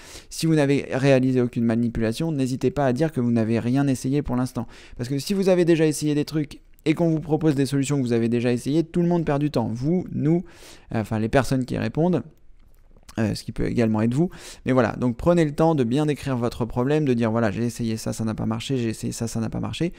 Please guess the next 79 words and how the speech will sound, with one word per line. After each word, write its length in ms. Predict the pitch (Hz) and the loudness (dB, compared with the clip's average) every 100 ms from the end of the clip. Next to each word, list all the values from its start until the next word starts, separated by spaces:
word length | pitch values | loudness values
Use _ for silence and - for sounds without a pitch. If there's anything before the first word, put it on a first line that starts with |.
| - - - | -16 -20 -4
ou 100 | 143 | 0
de 120 | 123 | 0
dire 240 | 107 160 | 2 0
bah, 100 | 120 | 0
j'ai 200 | 101 127 | 0 2
essayé, 300 | 139 - 131 - | 2 0 -8 -6
je 160 | 110 | -2
n'ai 120 | 110 104 | -2 0
rien 220 | 120 147 | 0 0
essayé 360 | 127 113 127 | -2 0 -2
parce 180 | 139 110 | -2 -4
que 100 | - | -2
je 80 | 120 | -4
ne 60 | 107 | -4
sais 160 | 113 | -8
pas 340 | - 139 135 113 | -2 0 2 0
dans 140 | 110 | -2
quelle 180 | 117 135 | -2 0
direction 380 | 117 113 127 135 | 0 -2 0 0
aller. 180 | 113 - | 0 -4
Et 100 | 113 | -4
auquel 240 | 117 120 123 | -2 -2 0
cas, 200 | 165 165 - - - | -2 -2 -12 -20 -2
nous, 160 | 185 214 | 0 2
ça 140 | 175 | 2
nous 100 | 147 | 0
permet 260 | 123 123 123 | 0 0 0
de, 280 | 110 110 - - - - | 0 -4 -6 -16 -20 -8
bah, 200 | 101 101 | -4 -4
de, 220 | 107 110 | -2 -2
de, 320 | 110 110 98 101 | -2 -4 -4 -4
moi, 160 | 135 | -2
quand 160 | 135 123 | -2 -4
je, 240 | 110 113 | -4 -4
je, 160 | 113 113 113 117 | -4 -6 -6 -6
j'essaye 380 | 120 120 139 | -8 -4 -2
de, 200 | 120 117 | 0 0
de 140 | 110 110 | -2 -4
résoudre 380 | 113 120 131 113 | -4 -2 -2 -2
un 80 | |
problème, 460 | 107 110 120 170 175 - - - | -2 -2 2 2 0 -6 -20 -12
j'essaye 380 | 107 117 120 170 | -2 -2 2 4
d'abord 280 | 135 127 139 | 4 4 2
les 80 | 131 | 0
choses 220 | 135 147 | -2 -4
qui 100 | 131 | -6
sont 140 | 123 | -2
les 100 | 120 | -2
plus 160 | 104 139 | 0 -2
simples. 300 | - 131 107 | 0 -2 -2
Je 60 | 113 | -4
vous 100 | 120 | -6
propose 420 | - 131 160 143 | -4 -2 0 0
les 100 | 127 | 0
choses 220 | - 151 | -2 -4
qui 120 | - | -4
sont 100 | 117 | -4
les 80 | 117 | -4
plus 160 | 110 135 | -2 -2
simples 240 | 151 143 | 0 0
à 60 | 120 | 0
réaliser. 380 | 113 120 120 101 | 0 0 0 -2
Mais 100 | 107 | -4
si 160 | - | -4
vous 120 | 175 | 0
avez 140 | 160 131 | 2 2
déjà 240 | 123 120 | 2 0
réalisé 340 | 110 104 110 127 | -2 -2 -2 -2
ça, 180 | 175 | 0
bah, 120 | 147 113 | 0 -2
c'est 140 | 113 | -2
dommage 300 | 120 139 151 | 0 0 0
que 100 | 131 | -2
je 80 | 113 | -2
vous 80 | 117 | -2
les 80 | |
repropose 520 | 104 131 120 139 139 127 | 2 0 2 0 2 2
à 60 | |
nouveau. 320 | 120 131 123 | 0 0 -2